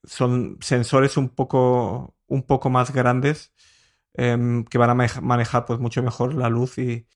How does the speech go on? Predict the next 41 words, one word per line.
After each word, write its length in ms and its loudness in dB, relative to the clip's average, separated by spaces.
y, 760 2
y 140 0
un 120 4
aumento 360 2
de 80 6
megapíxeles, 600 0
claro 220 0
que 100 -4
eso 180 -4
siempre 260 -2
viene, 380 0
eh, 240 -2
relacionado, 500 2
¿no? 200 0
Cuando 300 0
hay 120 4
un 100 2
sensor 280 2
más 140 4
grande, 200 2
normalmente 600 2
aumenta 440 4
el 60 4
número 200 4
de 60 4
megapíxeles, 520 2
pero 360 4
es 260 2
algo 260 6
que 160 6
espero 380 4
ver 240 4
porque, 800 2
eh, 540 4
pues, 160 -2
l-, 480 0
la 160 4
diferencia 500 4
hoy 120 4
en 100 2
día 160 4